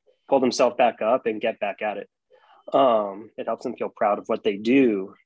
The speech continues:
They take ownership of the things that they do, and it helps them do better in school and at home and with friends. Um, so I think we kind of not underestimate how important a healthy sense of self-esteem is, but I think we kind of brush over it when everything else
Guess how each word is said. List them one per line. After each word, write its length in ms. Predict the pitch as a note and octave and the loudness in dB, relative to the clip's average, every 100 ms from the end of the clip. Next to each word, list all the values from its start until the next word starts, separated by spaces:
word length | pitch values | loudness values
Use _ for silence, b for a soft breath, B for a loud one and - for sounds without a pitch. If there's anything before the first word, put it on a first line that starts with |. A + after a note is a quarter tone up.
| _ | _
They 160 | - G2 | -14 -14
take 300 | - G2+ G#2 | -10 -6 0
ownership 420 | B2+ D3 C3+ A#2 | 4 4 2 0
of 100 | A2 | -2
the 80 | G#2+ | -2
things 220 | G#2 G2 | -6 -6
that 140 | G#2+ G#2 | -8 -4
they 120 | G2+ | -4
do, 360 | G2+ G2 B2+ | -2 2 4
and 80 | A#2+ | 4
it 80 | - | 2
helps 240 | B2 A#2 | 2 0
them 100 | B2+ | 0
do 140 | A#2+ A#2+ | 0 2
better 340 | G#2+ A2+ A#2+ | 2 2 2
in 60 | A#2+ | 0
school 420 | - - A2 A#2+ | -4 -4 0 0
and 80 | A#2+ | 0
at 80 | A2 | -4
home 320 | G#2 G#2 B2+ | -6 -6 -6
and 160 | A2 A2 | -8 -10
with 100 | G#2+ _ | -14 _
friends. 360 | B2+ - - - b b b _ - | -4 -4 -10 -20 b b b _ -6
Um, 220 | G#2+ F#2+ | -4 -2
so 160 | - A2+ | 0 2
I 60 | |
think 180 | C3+ B2+ | 2 0
we 80 | C3+ | 2
kind 240 | C#3+ A#2+ | 4 4
of 240 | A2 G2+ G#2 _ _ _ - | 2 0 -4 _ _ _ 0
not 160 | E3+ | 2
underestimate 720 | C#3+ B2+ G#2 G#2+ - C#3+ C#3+ C#3+ | 2 -2 -4 -8 -6 -4 -2 -2
how 140 | D3 | -4
important 380 | C#3+ D#3 D3+ C#3+ | -2 -2 -2 -4
a 20 | |
healthy 260 | D3 C#3+ C#3+ | -4 -6 -8
sense 200 | D3 C#3 | -8 -8
of 80 | |
self-esteem 580 | - D3 D3 - D3+ D3+ | -4 -4 -4 -6 -2 0
is, 160 | D3+ B2 | 0 -4
but 140 | G#2 | -8
I 40 | G#2+ | -6
think 200 | E3 E3 | -6 -6
we 60 | |
kind 180 | E3 - | -2 -2
of 220 | G#2+ A2 | -2 -4
brush 320 | - C#3 B2+ C3 | 2 2 2 2
over 340 | B2+ B2+ G2+ | 2 0 -6
it 140 | G2 G#2 | -8 -6
when 160 | A2+ | -4
everything 380 | A#2+ A2+ - G#2 | -2 -4 -8 -4
else 420 | G#2+ A2 - - | -2 -2 -4 -14